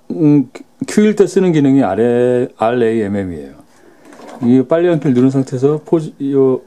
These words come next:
포즈 눌러도 큐가 되거든요. 여기서 포즈 버튼을 한 번 더 누르면 일, 이, 삼, 사, 오. 카운팅이 되는 걸 볼 수 있죠.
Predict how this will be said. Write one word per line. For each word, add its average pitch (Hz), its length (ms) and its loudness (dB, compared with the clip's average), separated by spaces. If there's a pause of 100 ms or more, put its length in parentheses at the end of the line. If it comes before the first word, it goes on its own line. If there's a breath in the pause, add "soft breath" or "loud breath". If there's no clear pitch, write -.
(160)
포즈 160 200 -2
눌러도 131 520 2
큐가 165 260 0
되거든요. 107 600 -2 (280)
여기서 151 500 0 (640)
포즈 175 240 0
버튼을 160 400 2
한 175 100 0
번 170 100 0
더 120 140 0
누르면 127 420 0
일, 95 320 -6 (120)
이, 95 280 -4
삼, 92 340 -4
사, 87 380 -6
오. 95 320 -2 (640 loud breath)
카운팅이 160 760 2
되는 127 260 0
걸 123 200 0
볼 107 120 -8
수 - 120 -10
있죠. 92 400 -4